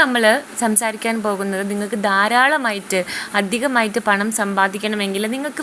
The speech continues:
ഫോളോ ചെയ്യാൻ സാധിക്കുന്ന, നിങ്ങൾ ഫോളോ, മസ്റ്റായിട്ട് ഫോളോ ചെയ്യേണ്ട ആറ് കാര്യങ്ങൾ ചാണക്യൻ പറഞ്ഞിട്ടുണ്ട്. ആറ് കാര്യങ്ങൾ എന്തൊക്കെയാണെന്നാണ് ഈ ഒരു വീഡിയോക്കകത്ത് പറയുന്നത്.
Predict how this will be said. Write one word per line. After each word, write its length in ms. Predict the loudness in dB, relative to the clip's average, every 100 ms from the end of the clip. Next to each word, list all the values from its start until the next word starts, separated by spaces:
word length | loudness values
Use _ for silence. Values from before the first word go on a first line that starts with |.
| 0
ഫോളോ 220 | 2 2 0
ചെയ്യാൻ 200 | 0 0 2
സാധിക്കുന്ന, 460 | 0 0 -2 -2 -4 -6 -10 -4
നിങ്ങൾ 220 | 0 2 0 0
ഫോളോ, 240 | 2 2 2
മസ്റ്റായിട്ട് 500 | 2 0 0 -2 -2 -4
ഫോളോ 220 | -4 -2 -2
ചെയ്യേണ്ട 280 | -2 -2 -2 -4 -2 0 2
ആറ് 280 | 4 2 4
കാര്യങ്ങൾ 340 | 2 2 -4 -4 -2
ചാണക്യൻ 460 | -2 -2 -4 -4 0
പറഞ്ഞിട്ടുണ്ട്. 440 | 0 0 -2 -2 -4 -6 -8 -4 2 4
ആറ് 200 | 4 4 2
കാര്യങ്ങൾ 320 | 2 0 -2
എന്തൊക്കെയാണെന്നാണ് 520 | -2 -2 0 0 0 0
ഈ 40 | -2
ഒരു 80 | -2
വീഡിയോക്കകത്ത് 380 | -2 0 0 4
പറയുന്നത്. 360 | 2 2 0